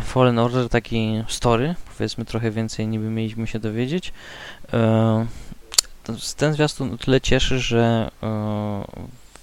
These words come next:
w fragmentach, w których jest pokazany gameplay, w-, wygląda na to, że poprawili animację, one się trochę lepiej kleją, przynajmniej ta walka.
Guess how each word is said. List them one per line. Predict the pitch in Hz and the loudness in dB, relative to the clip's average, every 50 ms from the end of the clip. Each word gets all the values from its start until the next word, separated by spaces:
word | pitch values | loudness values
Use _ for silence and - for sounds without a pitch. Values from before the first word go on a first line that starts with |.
| - - - - - - - | -18 -18 -18 -18 -20 -20 -20
w | - - - - - - - 107 | -20 -18 -16 -10 -2 0 0 0
fragmentach, | - - 107 104 107 113 123 139 - 131 120 | 2 2 2 2 4 4 2 2 2 0 0
w | - | 0
których | - 120 | -2 -2
jest | 113 - | -2 -2
pokazany | - - - 120 120 123 123 117 113 | -2 0 2 2 4 4 2 2 2
gameplay, | 107 120 135 - - 127 117 | 2 2 2 2 2 0 0
w-, | 113 - - - - - - - | -2 -4 -8 -12 -12 -12 -8 -6
wygląda | - 113 113 120 120 117 120 | -4 0 2 2 4 6 6
na | 120 113 | 4 4
to, | - 113 | 4 0
że | 113 113 | -4 -4
poprawili | - 110 - 117 117 110 110 110 107 95 | -4 -4 0 0 0 2 2 2 4 4
animację, | 101 107 107 107 104 104 110 - - - 98 | 4 4 2 2 2 2 2 0 0 -2 -2
one | 101 101 104 | -2 -4 -4
się | - | -6
trochę | - - - - | -8 -8 -2 0
lepiej | 104 104 - - 98 104 | 2 2 2 2 0 2
kleją, | - 98 98 95 92 90 - - - - - - - - | 4 4 4 4 4 0 -2 -8 -14 -14 -14 -14 -8 -4
przynajmniej | - - 113 110 104 - | 0 2 2 2 2 2
ta | 110 104 | 4 6
walka. | 107 101 101 - 107 - | 6 4 4 2 -2 -6